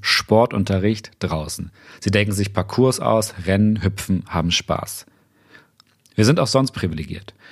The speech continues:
Vor drei Tagen haben die Großen Lego gekauft. Per Anruf im lokalen Spielwarenladen wurde es dann geliefert. Sie hatten ja ihr Taschengeld. Wir sind zwar eine recht verplante Familie,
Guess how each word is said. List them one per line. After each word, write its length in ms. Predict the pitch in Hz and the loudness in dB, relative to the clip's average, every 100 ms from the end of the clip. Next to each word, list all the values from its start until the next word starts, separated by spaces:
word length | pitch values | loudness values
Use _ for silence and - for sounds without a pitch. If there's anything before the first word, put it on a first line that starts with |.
| - - | -20 -2
Vor 100 | 117 | 0
drei 260 | 98 104 | 2 2
Tagen 280 | 113 120 120 | 2 2 2
haben 160 | 104 101 | 4 2
die 60 | |
Großen 340 | 107 104 104 92 | 4 2 4 4
Lego 240 | 92 90 | 4 2
gekauft. 520 | 78 - - - - - | -4 -8 -12 -12 -18 -8
Per 160 | - | -2
Anruf 320 | 104 117 117 117 | 2 4 2 2
im 140 | 101 | 2
lokalen 340 | 98 98 101 | 2 4 4
Spielwarenladen 960 | 101 - 120 120 117 110 110 107 110 110 | 4 2 2 4 4 4 4 4 4 2
wurde 160 | 98 95 | 2 0
es 80 | |
dann 180 | - 90 | 0 0
geliefert. 520 | 90 85 82 90 - - _ - | 2 0 -4 -10 -12 -20 _ -10
Sie 140 | - | 0
hatten 160 | 98 104 | 0 2
ja 80 | 107 | 2
ihr 100 | 110 | 0
Taschengeld. 580 | - 104 90 - - - _ _ _ _ _ _ _ _ - | -2 -6 -6 -10 -16 -20 _ _ _ _ _ _ _ _ 0
Wir 100 | 104 | 2
sind 200 | 110 143 | 4 4
zwar 140 | - | 4
eine 180 | 120 107 | 2 2
recht 140 | 107 104 | 0 -2
verplante 420 | 104 104 107 - | -2 2 0 0
Familie, 640 | - 135 131 127 131 135 | -4 0 0 0 0 -2